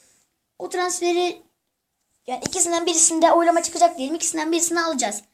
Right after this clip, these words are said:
Ama şöyle, e, elli like geçmeden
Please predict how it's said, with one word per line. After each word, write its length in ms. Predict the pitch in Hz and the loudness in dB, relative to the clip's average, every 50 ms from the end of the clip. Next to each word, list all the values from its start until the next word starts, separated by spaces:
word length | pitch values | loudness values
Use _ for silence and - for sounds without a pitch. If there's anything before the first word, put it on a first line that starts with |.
| _ _ _ _ _ _ _ | _ _ _ _ _ _ _
Ama 200 | 277 320 339 359 | -4 -2 0 2
şöyle, 440 | - - 330 285 254 240 202 - - _ _ _ _ _ _ _ _ _ _ _ _ | 2 2 0 -2 -2 -4 -6 -8 -12 _ _ _ _ _ _ _ _ _ _ _ _
e, 80 | 220 226 226 220 220 220 - - | -16 -12 -10 -10 -10 -10 -4 -4
elli 340 | 302 320 330 339 359 339 | -2 2 2 2 4 4
like 240 | 339 320 320 320 311 | 4 4 2 2 -2
geçmeden 560 | 269 330 370 370 - 330 294 285 311 370 415 | -2 0 0 0 0 -2 -2 0 0 -2 -2